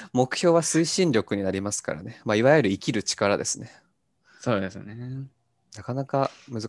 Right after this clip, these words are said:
Speaker 1: しいですよ。生きる力を持ち続けるっていうのは馬力がいりますからね。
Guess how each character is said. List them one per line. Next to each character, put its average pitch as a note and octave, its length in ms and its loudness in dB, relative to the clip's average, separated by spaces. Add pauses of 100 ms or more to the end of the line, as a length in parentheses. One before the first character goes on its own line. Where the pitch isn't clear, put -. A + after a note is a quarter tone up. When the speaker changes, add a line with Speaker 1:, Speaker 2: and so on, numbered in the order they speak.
(120)
Speaker 1:
し - 100 -4
い D3 60 4
で G2+ 80 2
す - 160 -6
よ。 A2 60 0
生 G#2 80 -2
き A#2+ 160 0
る G#2 100 -4
力 G#2+ 360 0
を G2 40 -2
持 F#2+ 160 -4
ち B2 120 0
続 B2 260 -6
け D3 140 0
る A#2 80 0
っ - 20 -6
て - 160 -8
い G2+ 40 0
う - 20 -2
の F#2 120 -4
は F#2 80 -2
馬 F#2+ 180 2
力 A#2+ 240 -2
が B2 80 2
い A#2+ 80 2
り A#2 60 -4
ま A#2 140 -4
す - 80 -6
か - 100 -4
ら - 140 -8
ね。 - 200 -14